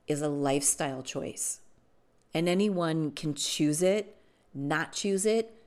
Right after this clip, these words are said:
contemplate it, think about it, do whatever you want to do with it. But that's my two cents about that, is designing a new commitment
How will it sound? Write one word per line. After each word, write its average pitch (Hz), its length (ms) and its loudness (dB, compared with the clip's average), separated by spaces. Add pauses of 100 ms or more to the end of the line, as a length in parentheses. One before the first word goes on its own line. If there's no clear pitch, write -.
(140)
contemplate 180 680 0
it, 185 260 0 (160)
think 160 300 0
about 165 320 0
it, 175 320 4 (420)
do 160 140 6
whatever 156 320 2
you 143 160 2
want 135 160 -4
to 135 60 -4
do 139 180 0
with 127 160 -8
it. - 220 -6 (1040)
But 147 400 2 (100)
that's 196 440 2
my 185 160 0
two 165 240 -2
cents 151 560 -2 (360)
about 143 380 -2
that, 120 300 -2 (760)
is 147 400 4
designing 160 1040 0
a 156 80 -2
new 151 220 2
commitment 139 680 -2